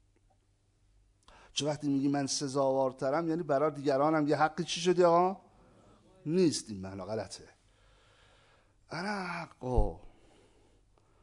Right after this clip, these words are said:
من سئل و اولی من تضر-، تضرع الیه»، و من شایسته هستم که بهش پناه ببرید. پس فهمیدی که چرا الله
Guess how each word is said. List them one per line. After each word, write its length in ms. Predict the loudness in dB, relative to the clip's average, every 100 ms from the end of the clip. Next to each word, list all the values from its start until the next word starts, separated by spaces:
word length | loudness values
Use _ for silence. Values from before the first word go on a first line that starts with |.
| _ _ _ _ _ -2
من 340 | 2 4 2
سئل 600 | 0 -4 -6 -8 -10 -12 -18 _ _
و 120 | -4 -2
اولی 720 | 0 -2 0 2 2 2 0
من 380 | -2 -2 -4 -8 -8
تضر-، 460 | -6 -2 -2 -4 2
تضرع 540 | 4 6 4 2 -4 -4
الیه»، 460 | -10 -10 -14 -18 -14
و 60 | -8
من 300 | -4 -4 -4 -12 _ _ _ _ _ -12
شایسته 960 | -8 -6 -4 -4 -2 -6 -8 -8 -8
هستم 280 | -8 -10 -12 -12
که 120 | -14
بهش 400 | -12 -12 -10 -10
پناه 520 | -10 -10 -12 -16 -18
ببرید. 420 | -18 -18 -20 -20 _ _ _ _ _ _ -14
پس 160 | -14 -12
فهمیدی 520 | -12 -10 -8 -8 -8
که 280 | -8 -8 -12 _ -20 -20 _ _
چرا 1040 | -10 -4 -4 -4 -4 0 0 0 -2 -6 -12
الله 800 | -6 -6 -4 -4 -2 -2 -2